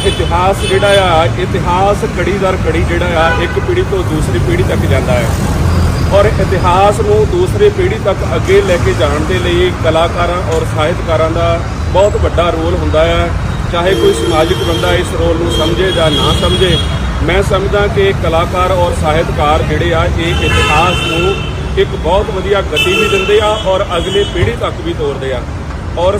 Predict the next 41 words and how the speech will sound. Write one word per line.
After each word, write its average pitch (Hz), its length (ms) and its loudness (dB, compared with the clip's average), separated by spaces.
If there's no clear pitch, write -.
ਸੰਸਥਾ 185 440 -2
ਨੇ 196 480 2
ਜਿਹੜਾ 185 420 0
ਛੋਟੇ 190 260 2
ਸਾਹਿਬਜ਼ਾਦਿਆਂ 175 560 -2
ਦੀ 175 200 -2
ਯਾਦ 139 260 0
ਦੇ 190 100 2
ਵਿੱਚ 190 160 0
ਜਿਹੜਾ 156 420 -2
ਇਹ 196 280 4
ਇੱਕ 185 200 -2
ਇਤਿਹਾਸਕ 170 680 -2
ਕਦਮ, 175 280 -2
ਜਿਹੜਾ 180 420 0
ਇੱਕ 180 200 -4
ਇਤਿਹਾਸ, 180 680 0
ਜਿੱਥੇ 202 380 0
ਦੁੱਧ 190 220 0
ਦੇ 208 100 6
ਲੰਗਰ 165 320 0
ਲਗਾਏ 175 340 2
ਆ 165 160 2
ਤੇ 196 100 2
ਹਰ 196 240 0
ਜਿਹੜਾ 202 240 2
ਵਿਅਕਤੀ 170 420 0
ਇਸ 175 140 -2
ਜਗ੍ਹਾ 175 300 0
ਦੇ 185 100 -4
ਉੱਤੇ 175 260 -4
ਆਉਣ 160 180 -4
ਵਾਲਾ, 156 340 0
ਉਹ 185 100 2
ਇਸ 185 280 0
ਚੀਜ਼ 175 180 -2
ਦੇ 185 120 -2
ਮਹੱਤਵ 156 420 -2
ਨੂੰ - 120 -2
ਜ਼ਰੂਰ 156 300 -2
ਜਾਣਦਾ। 156 360 0